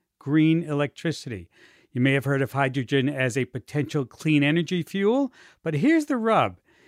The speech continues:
Its normal production process is expensive. It usually requires fossil fuels to make it,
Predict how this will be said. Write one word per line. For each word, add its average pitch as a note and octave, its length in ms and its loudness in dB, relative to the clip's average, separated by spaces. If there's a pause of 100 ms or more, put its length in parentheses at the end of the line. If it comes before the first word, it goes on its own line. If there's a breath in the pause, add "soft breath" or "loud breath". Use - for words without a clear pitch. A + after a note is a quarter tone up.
(120)
Its - 240 -6
normal C#4+ 360 6
production G3+ 560 0
process E3 580 0
is C#3+ 140 -4
expensive. G3 960 -2 (260 soft breath)
It C#3+ 140 -4
usually G3+ 420 0
requires F3 680 0
fossil F3+ 680 0
fuels F3 500 0
to C#3+ 140 -6
make D#3+ 340 0
it, A3 200 0